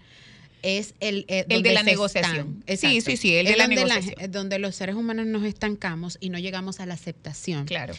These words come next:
Speaker 1: Entonces, mi pregunta viene por ahí. Llega Navidad, llegan esas épocas especiales, llegan, eh, cualquier época del año, eh, donde yo recuerdo a mami, donde yo recuerdo a papi o el familiar que me falleció.
Speaker 2: Ujú.
Speaker 1: ¿Cómo lidio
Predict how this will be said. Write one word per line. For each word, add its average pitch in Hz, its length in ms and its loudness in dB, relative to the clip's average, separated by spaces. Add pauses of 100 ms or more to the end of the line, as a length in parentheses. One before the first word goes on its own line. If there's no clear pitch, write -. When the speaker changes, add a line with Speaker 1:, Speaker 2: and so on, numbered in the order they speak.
Speaker 1:
Entonces, 220 280 -4
mi 208 120 -4
pregunta 190 360 -4
viene 202 280 -4
por 180 200 -6
ahí. 143 380 -8 (100)
Llega 190 300 0
Navidad, 175 500 -6 (260)
llegan 170 340 -2
esas 202 260 -6
épocas 180 400 -10
especiales, 196 840 -4 (500)
llegan, 196 920 -2
eh, 175 420 -2
cualquier 220 360 0
época 269 360 0
del 180 160 0
año, 139 340 -4 (380)
eh, 170 240 -4
donde 185 260 -4
yo 175 100 -2
recuerdo 190 520 -4
a - 40 -4
mami, 175 340 -4
donde 170 200 -8
yo 170 80 -4
recuerdo 185 360 -6
a - 20 -8
papi 214 260 -4
o 233 120 2
el 220 140 -4
familiar 196 460 -4
que 214 100 -8
me 208 120 -6
falleció. 156 600 -8 (400)
Speaker 2:
Ujú. 196 180 -12 (580)
Speaker 1:
¿Cómo 302 280 0
lidio 156 460 -4